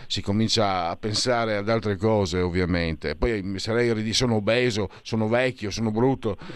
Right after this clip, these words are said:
mi, non, mi importa relativamente. Ho cap-, credo di aver capito una cosa, però, grazie anche a, a questi incontri e questi confronti con lei, che le convenzioni morali... Non,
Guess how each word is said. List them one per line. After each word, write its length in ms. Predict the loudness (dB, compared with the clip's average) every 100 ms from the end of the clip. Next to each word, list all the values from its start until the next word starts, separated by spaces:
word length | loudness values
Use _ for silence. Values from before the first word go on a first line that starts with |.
| -6 0
mi, 160 | 2
non, 840 | 4 4 2 0 -2 -2 -2 0 -2 -6 -16 -14 -8
mi 240 | 0 2
importa 400 | 2 2 2 2
relativamente. 1080 | 2 2 2 2 2 2 -2 -4 -4 -6 -6 _
Ho 120 | -2 0
cap-, 200 | -2 -4 -10 -20 -2
credo 240 | 2 4
di 80 | 4
aver 160 | 2 0
capito 640 | -2 -2 0 2 2 -2
una 220 | -2 -2 0
cosa, 400 | 0 -2 -2 -4
però, 320 | -2 -2 -2
grazie 640 | 2 2 0 -2 -4 -2
anche 420 | -2 -4 -2 -2 -4 -16 -14
a, 220 | -2 0 0
a 100 | -4
questi 220 | -4 -4
incontri 420 | 0 0 0 -2
e 40 |
questi 420 | -6 -8 -6 -6 -6
confronti 500 | -6 -4 -4 -4 -6
con 240 | -4 -2
lei, 380 | -2 -2 -4 -8 -14 -20 -20 -20 -20
che 360 | 0 2 2 -2 -12 -20 -14
le 240 | -2 0 0
convenzioni 720 | 0 0 0 0 2 2 4
morali... 960 | 4 4 2 0 -2 -6 -6 -6 -8 -12 -20 -20 -20 _ _ _ -2
Non, 200 | -2